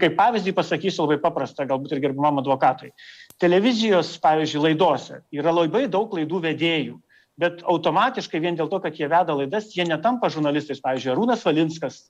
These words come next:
jis nėra dėl to žurnalistas, kad veda laidą, jis yra laidos vedėjas. Yra pramoginių laidų, yra informacinių. Tai, matot, nelyskim dabar turbūt į teoriją žurnalistikos ir apskritai žiniasklaidos turinio, bet tarp žurnalistikos ir viso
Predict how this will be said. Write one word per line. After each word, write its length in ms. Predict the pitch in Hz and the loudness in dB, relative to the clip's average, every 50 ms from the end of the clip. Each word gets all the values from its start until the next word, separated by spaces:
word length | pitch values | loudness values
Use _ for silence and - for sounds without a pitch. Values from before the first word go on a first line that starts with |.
| _ - 143 | _ -6 -4
jis 220 | 160 160 160 - | -4 -4 -2 0
nėra 220 | 156 139 131 180 262 262 | 0 2 4 4 4 4
dėl 120 | 262 220 | 2 2
to 140 | - 196 185 147 | 2 0 0 0
žurnalistas, 480 | 156 160 151 156 185 180 - 151 143 - | 0 0 2 0 0 -2 -4 -6 -6 -6
kad 100 | 147 - | -8 -4
veda 240 | - 156 151 147 147 | -2 0 0 0 2
laidą, 220 | 147 151 131 123 123 | 0 0 0 -2 -6
jis 100 | - - | -8 -6
yra 120 | 139 139 | -4 -2
laidos 260 | 160 165 180 208 202 202 | -2 -2 -2 -2 -2 -2
vedėjas. 460 | 269 285 320 320 233 151 131 - - _ - - - - _ - | -2 0 2 2 2 2 0 -4 -10 _ -20 -20 -20 -12 _ 0
Yra 160 | 147 214 220 | 0 0 2
pramoginių 640 | 220 254 262 240 240 202 151 165 175 175 170 165 156 | 2 2 4 4 2 2 2 0 0 2 2 2 4
laidų, 380 | 156 151 151 139 151 165 151 147 | 4 2 2 0 0 0 0 2
yra 120 | 165 202 | 0 0
informacinių. 640 | 226 220 - 214 180 151 156 165 160 160 170 160 151 156 | -2 -2 -4 -4 -2 0 -2 -2 -2 -4 -6 -8 -4 -2
Tai, 120 | 175 165 156 - - - _ _ - | -2 -4 -4 -6 -14 -20 _ _ -4
matot, 320 | 160 175 220 220 220 - - | 0 0 0 0 -2 -4 -2
nelyskim 480 | 175 175 190 214 277 269 - 247 180 | 0 0 2 2 0 0 -2 -4 -2
dabar 160 | 180 170 - - | -2 -2 -2 -2
turbūt 260 | 208 196 196 202 202 175 | -2 -2 -2 -2 -2 0
į 40 | - | 0
teoriją 420 | 170 160 190 226 220 208 196 175 151 135 | 2 2 4 4 2 2 2 0 -2 -2
žurnalistikos 720 | 165 165 160 160 185 226 220 - 202 165 - 165 147 - | -4 -4 -4 -2 -4 -4 -6 -6 -8 -6 -4 -4 -4 -4
ir 80 | 175 156 | -6 -6
apskritai 240 | - - 151 196 202 156 | -6 -2 0 0 0 0
žiniasklaidos 480 | 165 160 170 175 170 170 - 151 151 - | 2 2 2 2 0 0 -4 -8 -6 -4
turinio, 300 | - 302 269 214 175 156 | -4 -2 -2 0 0 2
bet 220 | 160 170 165 165 - - - _ _ _ | 0 0 0 -2 -12 -20 -20 _ _ _
tarp 220 | - 196 185 160 151 | -2 -2 0 -2 -2
žurnalistikos 800 | 185 185 180 165 165 208 294 302 311 - 208 - 190 151 - - | -2 0 2 2 2 4 2 0 0 0 -2 -2 -2 -2 -2 -4
ir 160 | 196 165 165 | -4 -2 -2
viso 240 | 214 233 - 185 | -2 -4 -2 -2